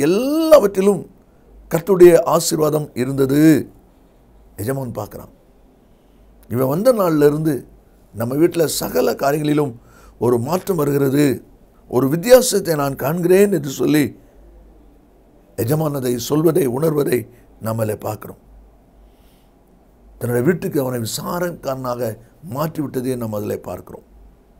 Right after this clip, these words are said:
இன்னைக்கு நம்ம சிந்திக்கிற அனுபவத்திலே கர்த்தர் யோசேப்போடு இருக்கிறதுனால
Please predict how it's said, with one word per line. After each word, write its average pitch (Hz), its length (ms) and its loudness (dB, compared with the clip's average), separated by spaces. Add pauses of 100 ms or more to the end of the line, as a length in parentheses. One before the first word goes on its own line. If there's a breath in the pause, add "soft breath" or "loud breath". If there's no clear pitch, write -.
(920 soft breath)
இன்னைக்கு 285 260 -4
நம்ம 254 160 0
சிந்திக்கிற 214 420 0
அனுபவத்திலே 165 560 4 (1120 soft breath)
கர்த்தர் 208 360 -2
யோசேப்போடு 247 580 -2
இருக்கிறதுனால 175 720 0